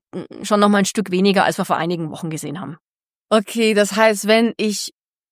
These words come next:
Speaker 2: an einer Immobilie interessiert bin, dann sollte ich überhaupt nicht auf die Leitzinsen schauen, sondern tatsächlich dann auf die Anleihen. Und vor allem, was macht die Bundesregierung? Wie viele Schulden werden dann aufgenommen?
Speaker 1: Ja, und ehrlicherweise, ich würd,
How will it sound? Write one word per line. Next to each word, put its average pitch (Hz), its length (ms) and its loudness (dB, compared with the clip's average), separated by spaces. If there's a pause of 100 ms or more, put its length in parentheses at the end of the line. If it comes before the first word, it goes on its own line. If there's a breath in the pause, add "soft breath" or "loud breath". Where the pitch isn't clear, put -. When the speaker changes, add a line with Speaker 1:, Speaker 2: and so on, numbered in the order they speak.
Speaker 2:
an 208 80 4
einer 208 200 4
Immobilie 208 360 0
interessiert 196 460 -4
bin, 208 80 -2
dann 196 120 0
sollte 190 200 0
ich 190 60 -10
überhaupt 190 380 0
nicht - 200 -4
auf - 80 -6
die 202 140 -6
Leitzinsen 226 720 0
schauen, 214 720 2
sondern 190 460 0
tatsächlich 196 400 -4
dann 190 220 -4
auf - 160 -2
die - 260 -6
Anleihen. 190 320 2
Und 269 220 2
vor - 160 0
allem, 220 320 2 (240)
was 202 240 4
macht 196 260 0
die 202 80 -4
Bundesregierung? 214 800 0
Wie 233 200 0
viele 214 260 -6
Schulden 202 400 -2
werden 190 160 -2
dann 208 180 -2
aufgenommen? 175 640 -4
Speaker 1:
Ja, 196 320 2
und 226 180 0 (100)
ehrlicherweise, 262 500 2
ich 277 80 -2
würd, 277 160 -2